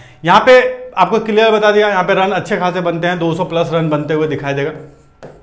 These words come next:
अगर आरसीबी batting किया तो दो सौ बीस भी, दो सौ तीस भी दिखाई दे सकता है। Total यहाँ पे इकतीस matches हुआ है। फर्स्ट batting करने वाला तेरह बार, second batting करने वाला सात, सत्रह बार जीता है, एक बार match tie रहा यहाँ पे, ठीक है।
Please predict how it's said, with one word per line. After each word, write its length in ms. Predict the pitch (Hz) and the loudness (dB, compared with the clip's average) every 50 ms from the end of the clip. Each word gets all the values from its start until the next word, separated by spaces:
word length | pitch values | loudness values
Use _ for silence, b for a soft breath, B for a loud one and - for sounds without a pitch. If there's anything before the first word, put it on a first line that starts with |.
| _ - - - - - _ _ _ - - | _ -20 -20 -20 -20 -20 _ _ _ -20 -12
अगर 200 | - 151 151 160 | -8 -4 0 2
आरसीबी 320 | 160 156 151 170 170 180 | 2 2 2 0 -4 -2
batting 320 | 185 180 165 160 180 175 156 | 0 0 0 0 -2 -6 -4
किया 140 | 170 185 180 | -4 -4 -2
तो 100 | 180 170 | -2 -2
दो 120 | 160 160 | -2 -2
सौ 120 | 143 175 165 | -2 -2 -2
बीस 260 | 147 160 160 160 165 | -2 -2 -4 -4 -4
भी, 100 | 147 170 180 | -6 -8 -8
दो 180 | 165 151 151 | -6 -6 -8
सौ 100 | 143 165 156 | -6 -6 -8
तीस 240 | 156 156 151 135 143 | -6 -6 -6 -6 -6
भी 80 | 151 | -6
दिखाई 280 | 143 131 123 131 120 110 | -6 -6 -6 -6 -8 -6
दे 120 | 110 107 | -6 -8
सकता 260 | 104 110 104 - 117 | -10 -12 -12 -12 -12
है। 80 | 101 - B B B B B B B - | -14 -14 B B B B B B B 0
Total 260 | 196 208 202 226 226 | 2 2 2 2 2
यहाँ 120 | 220 220 | 2 2
पे 100 | 220 226 | 2 0
इकतीस 340 | 208 202 202 185 226 220 220 | 0 0 -2 -2 -2 -6 -2
matches 260 | 214 208 202 214 202 196 | -2 -2 -2 -2 -2 0
हुआ 160 | 202 208 202 | 2 2 2
है। 60 | 208 | 2
फर्स्ट 260 | 208 202 196 196 180 | 2 0 -2 -2 0
batting 260 | 180 185 170 196 190 | -2 -4 -4 -4 -6
करने 140 | 190 190 190 | -6 -6 -4
वाला 140 | 190 190 185 | -2 -2 -4
तेरह 260 | 180 180 175 175 180 180 | -2 0 0 2 2 2
बार, 120 | 196 190 | 0 0
second 300 | 185 175 156 165 165 160 | -2 -4 -4 -4 -2 -2
batting 220 | 160 156 160 160 | -4 -4 -4 -6
करने 160 | 156 156 156 151 | -6 -4 -2 -2
वाला 160 | 151 156 147 | -2 -2 -2
सात, 340 | 151 151 147 143 147 - - | -2 -4 -6 -6 -6 -12 -18
सत्रह 320 | - - 160 135 175 170 | -8 -8 -4 -2 0 0
बार 140 | 175 170 165 | 2 0 0
जीता 220 | 151 151 143 156 160 | -2 -2 -2 -4 -4
है, 140 | 165 B B B B B | -6 B B B B B
एक 160 | 156 156 151 | -6 -4 0
बार 140 | 156 160 151 | 0 0 0
match 260 | 156 165 175 170 - - | 0 -4 -4 -6 -8 -6
tie 160 | 151 131 123 120 | -4 -2 -2 -2
रहा 160 | 113 107 107 | -2 -4 -6
यहाँ 160 | 104 101 104 | -6 -8 -10
पे, 120 | 101 110 104 - b b b b b b b - | -10 -12 -14 -16 b b b b b b b -6
ठीक 120 | 185 185 | -4 -2
है। 100 | 196 175 | -2 -2